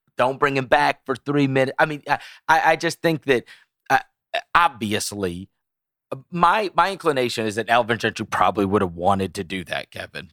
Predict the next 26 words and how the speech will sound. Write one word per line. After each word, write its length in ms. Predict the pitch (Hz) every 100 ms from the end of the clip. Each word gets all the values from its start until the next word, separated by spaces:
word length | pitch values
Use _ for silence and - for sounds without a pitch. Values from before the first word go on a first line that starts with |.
| -
but 220 | 104 90 _
that 160 | 110 -
he 380 | 117 107 95 90 _ _ _ _ -
was 240 | 123 -
told, 420 | - 131 101 98
'cause 160 | - 113
why 180 | 143 127
would 200 | 104 92
he 80 | 78
not? 480 | 85 95 - - -
<laughs> 40 | - - -
You 120 | 285
know 140 | 214 147
what 160 | 160
I 20 | 175
mean? 120 | 196
Like, 220 | 147 120
of 100 | 127
course. 300 | - 151 113 - - -
Like, 180 | 170
it, 160 | 185 180
it, 180 | 180 175
it, 280 | 175 180 -
I, 360 | 170 160 165 160 -
I, 100 |
I, 40 | 156